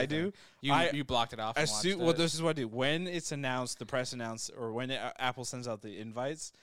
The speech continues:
Speaker 2: and the press is, this is when it's happening, I always go into my calendar and block out whatever, however long it is, and then
Speaker 1: Nice.
Speaker 2: cancel <laughs> whatever meetings are there.
Speaker 1: Wow.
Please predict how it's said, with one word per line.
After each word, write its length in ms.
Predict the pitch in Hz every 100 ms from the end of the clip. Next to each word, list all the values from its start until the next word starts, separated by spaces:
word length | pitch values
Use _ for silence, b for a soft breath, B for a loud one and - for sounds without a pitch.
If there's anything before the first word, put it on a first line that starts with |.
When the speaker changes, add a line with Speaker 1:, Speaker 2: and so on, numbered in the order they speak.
| b -
Speaker 2:
and 140 | 120
the 60 | 110
press 340 | - 131 -
is, 340 | 120 110 - - _ -
this 120 | 117
is 80 | 117
when 120 | 113
it's 80 | 104
happening, 460 | 117 107 143 147 160 B B
I 140 | - 123
always 240 | 123 135
go 100 | 143
into 100 | 143
my 100 | 127
calendar 520 | 110 110 104 113 135 139
and 160 | 120
block 320 | 113 104 107 120
out 280 | 107 113 - _ _ _ _ 123
whatever, 320 | 127 117 117
however 340 | 127 123 123
long 220 | 117 110
it 120 | 117 104
is, 280 | 120 147 -
and 100 | 131
then 80 | 120
Speaker 1:
Nice. 80 | -
Speaker 2:
cancel 720 | 151 135 131 - 135 127 113 _
<laughs> 160 | _ -
whatever 260 | 135 139 127
meetings 400 | 131 139 151 151
are 60 |
there. 460 | 156 156 170 180 208
Speaker 1:
Wow. 180 | - 185